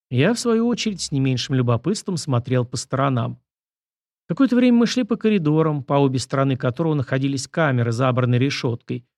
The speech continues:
в которых сидели десятки грязных, вонючих, одетых в лохмотья людей. При виде нас они начинали кричать, умолять, ругаться.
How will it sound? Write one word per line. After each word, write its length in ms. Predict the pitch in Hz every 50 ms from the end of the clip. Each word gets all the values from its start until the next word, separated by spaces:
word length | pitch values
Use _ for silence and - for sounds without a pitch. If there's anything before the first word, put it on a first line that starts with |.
| _ _ _
в 20 |
которых 280 | - 147 127 151 139 120
сидели 320 | - 147 135 135 135 123
десятки 480 | 123 123 135 - - 143 123 - - 139
грязных, 560 | 117 123 127 147 160 160 147 131 127 117 -
вонючих, 600 | 127 123 123 123 131 156 175 160 - - 120 -
одетых 440 | 135 123 123 135 135 - 127 - -
в 20 |
лохмотья 580 | 135 135 127 - - 135 135 135 127 - - 127
людей. 460 | 131 165 185 156 135 127 127 117 - _ _ _ _ _ _ _ _ _ _ _ _ _ _ _ _ _ _
При 140 | - 156 202
виде 180 | 208 240 208 247
нас 240 | 254 277 269 -
они 140 | - 170 156
начинали 400 | 147 139 127 - - 135 131 117
кричать, 680 | 110 - - 117 110 - - - 220 240 226 - -
умолять, 540 | 131 117 113 110 110 131 185 214 175 120 -
ругаться. 720 | 117 120 113 110 123 151 214 233 185 - - - - 143